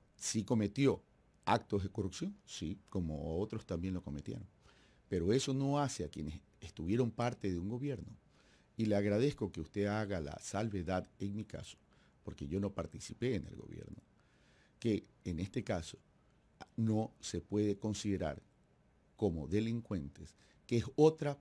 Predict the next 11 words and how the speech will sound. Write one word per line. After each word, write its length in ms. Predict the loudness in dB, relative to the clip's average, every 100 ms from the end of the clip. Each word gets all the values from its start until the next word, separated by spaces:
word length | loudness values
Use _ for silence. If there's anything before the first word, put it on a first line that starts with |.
| -4
perversa 760 | -2 0 2 2 0 -6 -6 -4
matriz 500 | -4 -4 -2 -2 0
de 140 | -4
comportamiento 960 | -2 -2 -2 -4 -2 0 -2 -4 -12 -20 _ -20 -20 -20 -8 -4
de 100 | 0
parte 380 | 2 2 0
de 60 | -2
los 140 | 0
medios 300 | -2 -2 0
de 80 | -2
comunicación 760 | -2 -2 -2 -2 -4 -4 -6